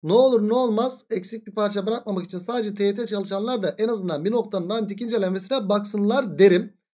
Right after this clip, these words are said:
E, çıkar mı? Yani çıkma ihtimali yüzde yirmi, yüzde otuz diyebiliriz.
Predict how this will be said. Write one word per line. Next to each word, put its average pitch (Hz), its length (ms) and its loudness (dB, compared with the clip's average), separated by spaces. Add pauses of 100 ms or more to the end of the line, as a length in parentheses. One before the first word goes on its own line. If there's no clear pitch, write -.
(320)
E, 170 120 -2
çıkar 269 340 2
mı? 254 140 4 (300)
Yani 202 300 -2
çıkma - 380 -8
ihtimali 240 840 0
yüzde 202 380 -2
yirmi, 208 400 0
yüzde 202 280 0
otuz 208 320 -2
diyebiliriz. 190 580 0